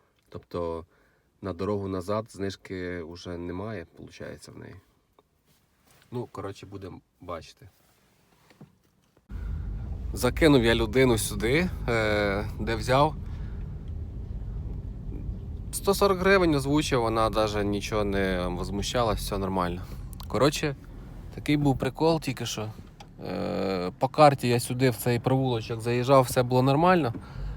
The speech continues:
А назад я вже по карті не їхав, а їхав просто по пам'яті.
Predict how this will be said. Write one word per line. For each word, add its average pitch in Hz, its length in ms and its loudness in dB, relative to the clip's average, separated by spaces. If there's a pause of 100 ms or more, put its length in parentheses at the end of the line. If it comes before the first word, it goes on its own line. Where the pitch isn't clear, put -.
(400)
А 110 280 6
назад 123 420 8
я 131 160 6
вже 127 220 6
по 135 140 -2
карті 143 340 4
не 139 120 4
їхав, 147 360 4
а 120 60 8
їхав 131 320 0
просто 135 300 4
по 131 120 2
пам'яті. 101 520 8